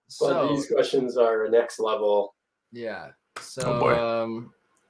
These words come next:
Speaker 1: question one.
Speaker 3: Okay.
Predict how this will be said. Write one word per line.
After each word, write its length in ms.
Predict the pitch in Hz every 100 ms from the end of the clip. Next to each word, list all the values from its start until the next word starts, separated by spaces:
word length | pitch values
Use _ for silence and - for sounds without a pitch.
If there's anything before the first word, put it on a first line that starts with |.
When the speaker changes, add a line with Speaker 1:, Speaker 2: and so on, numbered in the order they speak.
| _
Speaker 1:
question 480 | - 180 - 143 123
one. 460 | 127 117 101 120 151 - _ _ _ _ _ _ _ _ - -
Speaker 3:
Okay. 300 | - -